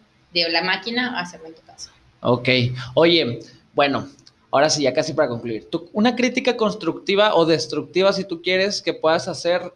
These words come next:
Speaker 2: hacia los gimnasios. O sea, si hoy en día la oferta y la demanda está creciendo porque re-, san redes sociales,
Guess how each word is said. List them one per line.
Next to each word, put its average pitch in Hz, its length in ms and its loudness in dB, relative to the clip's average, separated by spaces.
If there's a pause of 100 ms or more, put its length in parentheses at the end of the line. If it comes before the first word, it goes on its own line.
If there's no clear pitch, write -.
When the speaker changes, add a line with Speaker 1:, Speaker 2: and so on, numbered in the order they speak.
(100)
Speaker 2:
hacia 143 460 -4
los 139 240 -4
gimnasios. 147 680 -6
O 156 80 -4
sea, 165 140 -2
si 180 180 2
hoy 196 180 4
en 240 140 4
día 214 220 6
la 160 120 4
oferta 180 400 2
y 202 40 2
la 202 120 4
demanda 160 520 0
está 135 240 -4
creciendo 147 600 -4
porque 123 460 -10 (440)
re-, - 240 -12
san 135 300 -4
redes 147 280 0
sociales, 151 640 -2